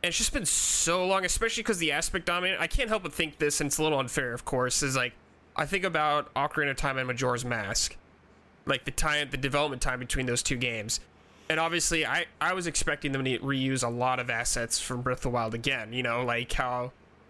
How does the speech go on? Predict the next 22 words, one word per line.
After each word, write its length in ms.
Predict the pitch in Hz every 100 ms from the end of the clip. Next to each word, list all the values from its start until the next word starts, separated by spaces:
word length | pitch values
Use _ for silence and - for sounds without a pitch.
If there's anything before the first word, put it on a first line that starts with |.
| -
Majora's 380 | 143 156 147 143
Mask 500 | 143 143 131 - 139
is, 120 | 131
you 80 | 120
know, 80 |
you 220 | 127 135 127
see, 200 | - 143
like, 180 | 131
the 40 | -
same 400 | - 135 131 135 -
fucking 360 | - 135 131 127
character 300 | 147 135 139
models 360 | 127 123 123 139
that 160 | 123
were 160 | 131 127
in 160 | 123 117
Ocarina 320 | 135 135 139
of 60 | 127
Time. 400 | - 151 131 131
It, 160 | 127 - -
they 100 | 135
just 260 | 127 -